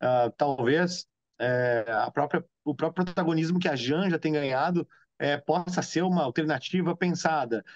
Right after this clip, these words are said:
mas a própria Janja tem rejeição interna nos quadros do P T, porque se mete muito nos atos do governo, né? Eu sei que tem rusgas internas que acabam chegando a, a público aí, né? De insatisfações com, com a postura que ela tem e tudo mais. Então, eu acho que eles vão ter um problema, assim, de quem é que vai suceder o Lula, né?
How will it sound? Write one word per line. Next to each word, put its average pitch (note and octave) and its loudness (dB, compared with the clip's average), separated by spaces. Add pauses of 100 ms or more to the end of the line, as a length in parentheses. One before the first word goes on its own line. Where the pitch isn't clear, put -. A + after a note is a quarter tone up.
(100)
mas D#3+ 2
a G3 -2
própria G#3 0
Janja G#3+ 4
tem B3 2
rejeição A3+ 0
interna G#3 0
nos D3+ 0
quadros C#3+ -2
do - -20
P B2+ -4
T, E3 -2
porque - -10
se - -4
mete D3+ 2
muito E3+ 2
nos B2+ 2
atos C3+ -2
do B2+ -8
governo, B2 2 (280)
né? C#3 2
Eu D3+ 4
sei D#3+ 2
que - -14
tem D3 4
rusgas C#3 4
internas B2+ 2
que - -6
acabam C3 0
chegando C3 -2
a, A#2+ 2
a A#2+ -2 (440)
público D3+ 0
aí, C#3+ 2
né? D#3+ 0 (340)
De C3 0
insatisfações D3 0
com, D#3 -2 (160)
com - -2
a C3 -2
postura D3+ -2
que D3 -2
ela A#2+ 0
tem D3+ 2
e - -4
tudo C3 -4
mais. D#3 0 (380)
Então, F3 2
eu G3 6
acho G3 4
que - 4
eles G#3 8
vão A3+ 6
ter A3 6
um A3 4
problema, G3+ 4
assim, B2+ 0
de G#2+ -4
quem F3 2
é G3 2
que - -8
vai G#3 2
suceder F#3+ 0
o G3+ 2
Lula, B2+ 2
né? C3+ 0